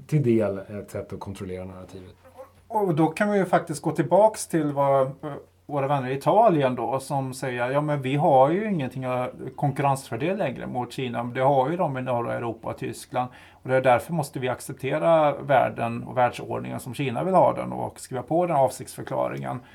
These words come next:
Speaker 2: eh, och, som en del av det. Och då, nu, och då kommer ju den väldigt jobbiga frågan.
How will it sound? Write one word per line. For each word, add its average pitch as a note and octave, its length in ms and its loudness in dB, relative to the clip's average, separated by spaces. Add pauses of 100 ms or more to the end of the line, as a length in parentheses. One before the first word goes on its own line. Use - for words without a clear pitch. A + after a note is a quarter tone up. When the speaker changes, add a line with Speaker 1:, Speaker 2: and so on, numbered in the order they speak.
(200)
Speaker 2:
eh, A#2+ 160 -2 (240)
och, - 300 -2
som C3 160 -6
en B2 100 -2
del A#2 260 -2
av A#2 180 -2
det. B2 280 -2 (380)
Och C#3 140 -2
då, F#3 320 8
nu, F3 200 6 (260)
och D#3 160 4
då G#3 160 8
kommer F#3 200 6
ju D3+ 60 2
den C#3+ 140 2
väldigt D#3 340 4
jobbiga C#3 280 0
frågan. B2+ 480 0